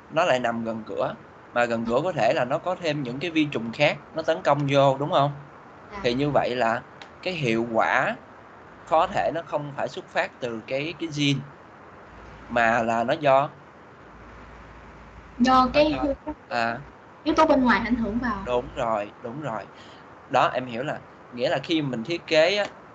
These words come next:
Speaker 1: những cái yếu tố này nè, nó có thể làm confound, à, gọi, gọi là confounder đó, đó là làm, làm, gọi là làm uốn éo đi, làm nó, nó làm hư cái kết luận của mình á ha,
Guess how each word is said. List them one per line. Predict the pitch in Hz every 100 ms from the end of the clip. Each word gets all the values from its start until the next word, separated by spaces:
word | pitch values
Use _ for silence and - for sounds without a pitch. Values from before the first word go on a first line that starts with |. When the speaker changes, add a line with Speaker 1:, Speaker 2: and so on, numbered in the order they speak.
| - - - - 131
Speaker 1:
những | 120 117 156
cái | 185 190 160 -
yếu | 170 165
tố | 156 190
này | 139
nè, | 110 110
nó | 131 143
có | 175 -
thể | 139 92 123 170
làm | 131 107 107
confound, | 107 107 - 139 139 110 - - - - - - - - -
à, | 117
gọi, | 113 120 - 120 113
gọi | 110
là | 113
confounder | 107 107 113 131 131 127 127
đó, | 131 - -
đó | 147
là | 123 104 -
làm, | 110 107 107 98 - - - - -
làm, | 113 107 107 107 104 - -
gọi | 127
là | 131
làm | 113 110 107
uốn | 143 190
éo | 151 170
đi, | 190 143
làm | 123 113 127
nó, | 156 156 151
nó |
làm | 165 117 104 104 - - - - -
hư | - 156 147 147 143 -
cái | 135 131 156 196 -
kết | 190
luận | 120 104 113
của | 151
mình | 123 110
á | 127 -
ha, | 135 131